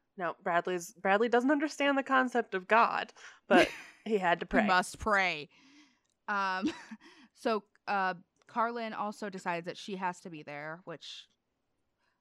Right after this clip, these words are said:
Speaker 2: wonder if it was, it, it just seems like a lot of these people were just like, "I'm gonna be there,"
Speaker 1: I
Speaker 2: which
Speaker 1: know.
Speaker 2: is not cool. But,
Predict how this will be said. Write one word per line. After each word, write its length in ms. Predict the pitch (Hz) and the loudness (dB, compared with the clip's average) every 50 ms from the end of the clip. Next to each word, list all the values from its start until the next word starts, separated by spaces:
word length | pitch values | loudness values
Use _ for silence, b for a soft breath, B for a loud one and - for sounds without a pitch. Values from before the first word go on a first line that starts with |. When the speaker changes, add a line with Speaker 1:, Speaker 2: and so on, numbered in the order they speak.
| _ _ | _ _
Speaker 2:
wonder 300 | 196 220 202 196 196 190 | -10 -8 -6 -4 -4 -4
if 160 | 175 180 - - - | -4 -6 -10 -14 -14
it 100 | - 190 | -12 -10
was, 240 | 170 175 170 - - - _ _ _ _ _ - | -10 -10 -12 -14 -18 -20 _ _ _ _ _ -16
it, 120 | 180 180 - - | -16 -14 -14 -16
it 160 | 131 143 - | -18 -18 -16
just 200 | - - - - | -18 -18 -14 -12
seems 200 | - 196 185 185 | -10 -10 -8 -8
like 140 | 190 170 160 | -8 -8 -8
a 40 | 175 | -6
lot 160 | 180 160 156 | -6 -6 -6
of 40 | 170 | -6
these 140 | 170 156 - | -10 -12 -12
people 260 | - 175 - - 151 | -12 -12 -12 -12 -12
were 80 | 147 | -12
just 180 | 156 165 160 - | -12 -14 -14 -12
like, 120 | 156 139 - | -12 -4 0
"I'm 180 | 196 208 214 | 0 0 2
gonna 160 | 208 202 165 170 | 0 -2 -4 -6
be 120 | 165 156 | -6 -6
there," 340 | 139 135 139 131 117 160 _ _ _ _ _ _ _ _ _ 185 | -6 -4 -4 -6 -6 -10 _ _ _ _ _ _ _ _ _ -14
Speaker 1:
I 100 | 175 180 | -12 -10
Speaker 2:
which 60 | 170 | -8
Speaker 1:
know. 280 | 156 143 139 135 156 - _ _ _ - | -8 -8 -8 -10 -12 -14 _ _ _ -20
Speaker 2:
is 60 | - _ - | -20 _ -18
not 160 | 165 135 - _ | -16 -16 -16 _
cool. 220 | - - 107 185 b b b b b b b b _ - | -16 -18 -18 -18 b b b b b b b b _ -6
But, 180 | 196 190 190 | -6 -6 -6